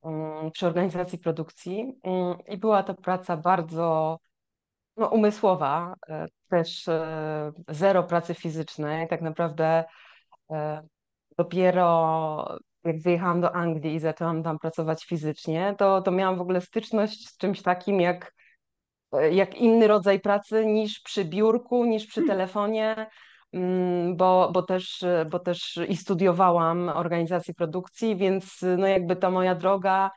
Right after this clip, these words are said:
Speaker 1: od początku była, e, była w jedną stronę, tak? I, e, po tym tak naprawdę, jak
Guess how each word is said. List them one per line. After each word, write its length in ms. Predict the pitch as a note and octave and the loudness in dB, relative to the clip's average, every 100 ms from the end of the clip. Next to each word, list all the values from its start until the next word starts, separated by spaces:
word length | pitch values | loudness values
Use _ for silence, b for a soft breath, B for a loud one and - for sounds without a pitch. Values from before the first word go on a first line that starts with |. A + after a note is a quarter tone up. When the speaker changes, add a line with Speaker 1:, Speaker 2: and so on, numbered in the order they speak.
| B B | B B
Speaker 1:
od 160 | - F#3 | -8 -4
początku 680 | G3+ F#3+ G#3 G3 G3+ - F#3+ | -2 0 2 0 -2 -8 -6
była, 880 | F3 F#3+ F#3 F3+ F3+ F3 F3 F3+ E3 - | 0 2 4 4 4 4 4 2 0 -6
e, 380 | E3+ E3 D#3+ D#3+ _ _ _ _ _ _ _ | -6 -4 -4 -6 _ _ _ _ _ _ _
była 380 | E3+ E3+ G3+ G3 | -10 2 6 6
w 40 | F#3+ | 6
jedną 280 | C4 A#3 | 6 6
stronę, 640 | - - E4+ A3+ F#3 D3 C#3+ | 4 2 4 6 6 2 0
tak? 400 | E3+ E3 F#3 - _ _ _ _ - | 0 0 -2 -8 _ _ _ _ -8
I, 480 | G3 F#3+ F#3+ F#3 F3+ - | -4 -2 0 0 0 -2
e, 280 | E3+ E3 D#3+ - _ _ _ _ _ _ _ _ | -2 0 -2 -8 _ _ _ _ _ _ _ _
po 140 | A#3+ | 2
tym 320 | D4+ A#3 G#3 | 4 2 2
tak 120 | G#3 F#3+ | 0 -2
naprawdę, 540 | F#3 G3 G3 F3 F3+ | -2 -2 -2 0 2
jak 300 | F3+ F3 F3 | 4 2 -2